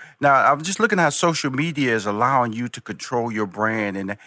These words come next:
isn't that great that that outlet is being av-, made available? Because I'm talking about, because I'm looking at your, uh,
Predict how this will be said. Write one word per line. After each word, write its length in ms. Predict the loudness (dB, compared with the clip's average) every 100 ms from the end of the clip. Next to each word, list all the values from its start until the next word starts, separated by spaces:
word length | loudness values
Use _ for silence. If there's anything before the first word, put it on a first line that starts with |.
| -16 -4
isn't 220 | -2 -2
that 100 | -2
great 340 | 2 2 2
that 220 | 0 0 2
that 160 | 2 4
outlet 460 | 2 2 -2 0
is 180 | -4 -8
being 280 | -6 -4 -2
av-, 240 | -2 -2
made 180 | -2 -2
available? 600 | 0 0 -2 -2 -2 -4 -8 -20 -8
Because 220 | -2 2
I'm 120 | 2 0
talking 260 | -2 -2
about, 260 | 2 2 2
because 200 | -4 -4
I'm 80 | -4
looking 200 | -2 -4
at 120 | -2
your, 260 | -2 0 2
uh, 280 | 2 2